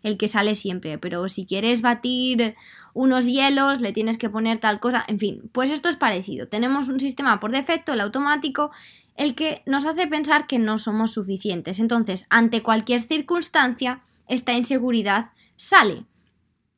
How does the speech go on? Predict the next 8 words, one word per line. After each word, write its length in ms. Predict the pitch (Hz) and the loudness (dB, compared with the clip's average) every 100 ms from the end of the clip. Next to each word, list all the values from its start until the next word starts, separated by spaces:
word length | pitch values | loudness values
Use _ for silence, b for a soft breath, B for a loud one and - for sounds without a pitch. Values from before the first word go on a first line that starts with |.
| _ - - - | _ -20 -20 -6
¿Y 100 | 302 | -2
qué 120 | 381 | 4
pasa? 320 | 370 349 262 240 | 6 4 2 0
Que 140 | 214 | 0
el 80 | 220 | 2
ego, 380 | 294 247 - _ _ _ _ | 2 0 -6 _ _ _ _
es 240 | - 220 220 | -6 -2 0
Antonia, 640 | 208 208 233 208 208 - | 0 2 2 2 -4 -10